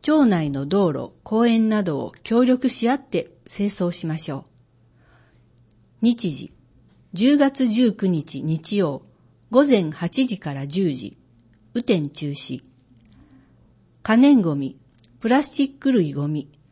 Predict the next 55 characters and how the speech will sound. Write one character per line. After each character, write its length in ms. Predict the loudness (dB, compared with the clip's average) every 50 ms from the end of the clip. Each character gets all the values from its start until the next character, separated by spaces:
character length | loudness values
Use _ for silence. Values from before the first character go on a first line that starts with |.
| _ _ _
不 120 | -2 2
燃 240 | 4 6 6 6 6
ご 120 | 4 2
み 160 | 0 -2 -2 -4
は 160 | -6 -8 -10 _ _ _ _ _ _
各 240 | -4 -4 -4 -4 -6
地 180 | -8 -6 -6 -4
区 120 | -2 -2
の 120 | -4 -4
収 240 | -4 -2 0 0 0
集 260 | 0 2 2 2 2
日 140 | 2 0 -4
に 80 | -4 -6
収 240 | -6 -4 -4 -4 -4
集 240 | -4 -4 -6 -6
し 180 | -6 -6 -6 -8
ま 140 | -8 -8 -8
す。 280 | -10 -12 -16 -20 _ _ _ _ _ _ _ _ _ _ _ _ _ _ _ _ _ _ _ _ _ _ _ _
草 260 | -14 -4 0 0 0
木 140 | 0 0 -2
は 240 | -4 -2 -4 -6 -4 0
根 140 | 4 4 6
の 140 | 6 6
部 160 | 4 4 2 2
分 240 | 2 0 -2 -2
に 80 | -2 -4
付 120 | -6 -6
着 280 | -4 -4 -4 -2 -2 -4
し 100 | -6 -4
た 140 | -4 -4 -4
土 280 | -6 -8 -6 -2 0
を 120 | 0 0 0
取 200 | -2 -2 -2 0
り 40 | 0
除 280 | 0 0 -2 -4 -6
き、 240 | -8 -10 -16 -16 -16 _ _ _ _ _ _ _ _ _ _ _ -6
可 120 | -2 2 4
燃 260 | 6 6 6 6 6
の 100 | 6 4
ゴ 140 | 4 4 4
ミ 120 | 4 4
袋 360 | 4 2 0 0 2 2 2
に 100 | 0 -2
入 80 | -4 -4
れ 120 | -4 -4
て 120 | -4 -6 -8
く 100 | -10 -8
だ 140 | -10 -10 -10
さ 160 | -10 -12 -12
い。 120 | -12 -14 -18 _ _ _ _ _ _ _ _ _ _ _ _ _ _ _ _ _ _ _ _ _ _ _ _ _ _ _ _ _ _ _ _ _ _ -20 -20 _ -4
問 200 | -2 0 2 2
い 80 | 2
合 60 | 2
わ 140 | 0 -2 -4
せ、 280 | -6 -8 -8 -10 -10